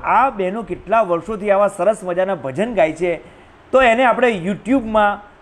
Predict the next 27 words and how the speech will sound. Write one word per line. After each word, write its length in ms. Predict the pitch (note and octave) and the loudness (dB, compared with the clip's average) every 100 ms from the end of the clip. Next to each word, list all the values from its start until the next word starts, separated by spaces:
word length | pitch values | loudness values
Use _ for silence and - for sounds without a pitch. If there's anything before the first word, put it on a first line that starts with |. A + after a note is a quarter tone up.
| - - | -20 -8
મૂકી 440 | E3 G#3 G#3 C4 F3+ | -4 -4 -2 -4 -4
અને 280 | - G#3+ | -2 -2
ઘેર 340 | G3+ C3+ D3+ D3+ | -2 -4 -4 0
ઘેર 220 | C3+ A3+ | 2 2
સુધી 260 | F3+ F3+ G3 | 0 -6 -4
પહોંચાડીએ. 600 | D#3+ D3+ D#3+ C#3+ A#2 G#2+ - - - - - - | -6 -4 -2 -2 -2 -12 -18 -20 -20 -20 -6 2
એની 220 | F#3+ D4 | 4 4
સાથે 300 | C4+ C4 C#4 | 4 4 4
સાથે 280 | B3 A#3+ C4 | 2 2 2
અમે 180 | B3 B3+ | 2 0
એક 100 | G#3 | -2
બીજો 340 | F#3+ F3+ C#4 | -6 0 0
પણ 200 | C#4 C#4 | 2 0
વિચાર 340 | G3+ F#3 G#3 | 0 2 2
કર્યો 380 | F#3 F#3 G3 E3 - - - - | 4 2 2 0 -4 -20 -20 -4
કે 60 | C4 | -2
આ 400 | - - G3 B3+ | -2 0 2 4
બહેનો 320 | A#3+ A#3 C4 | 2 2 2
તો 140 | C4 | 2
ખરા 300 | C4 A3 F#3 | 2 4 2
જ, 40 | A2+ - - - - | 0 -8 -20 -20 -2
પણ 140 | B3+ - - | -2 -2 -4
આવા 320 | D3 D#3 G#3 | -2 2 2
તો 360 | A3 B3 A#3+ F#3+ | 4 2 2 0
ગુજરાતના 680 | B2+ C#3+ C#3+ F3+ G3 G#3+ A3+ | -4 -8 0 0 0 0 -2
ગામે 340 | E3+ E3 G3+ | 0 -2 -4
ગામ 400 | F#3+ B3 B3 F#3+ | -2 2 2 0